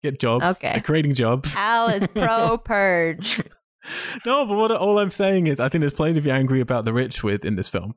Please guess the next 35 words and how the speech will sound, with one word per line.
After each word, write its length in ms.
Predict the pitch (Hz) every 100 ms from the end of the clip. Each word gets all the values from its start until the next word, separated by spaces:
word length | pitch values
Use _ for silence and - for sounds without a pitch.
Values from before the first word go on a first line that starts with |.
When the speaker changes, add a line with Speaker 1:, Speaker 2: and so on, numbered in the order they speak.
| -
Speaker 1:
I 60 | 123
think 100 | 147
there's 120 | 139
plenty 180 | 160 127
to 60 | 117
be 100 | 113
angry 200 | 110 104
with 100 | 98
the 60 |
poor 240 | - 180 120
with 180 | 76 -
about 260 | 78 60
in 140 | 95 85
this 160 | -
film. 220 | - - - - - _ _
But 320 | 135 127 - _ _ _ _ - 123
the 140 | 117
purge 380 | - 170 196 135
is 100 | 107
the 60 | 113
responsibility 560 | 110 127 107 120 110
of 140 | 101 98
the 80 | -
government. 440 | 175 113 78 - _ _ _ _ _ _ _ _ _
So 200 | - 131
I'm 80 | 131
just 200 | 139 -
a 40 | 131
bit 300 | 143 127 -
confused 580 | 123 - 131 127 120 123
with 180 | 113
this, 300 | 120 110 - -
uh, 220 | 120 107 -
activist 480 | 131 110 131 117 -
group 400 | - 113 - -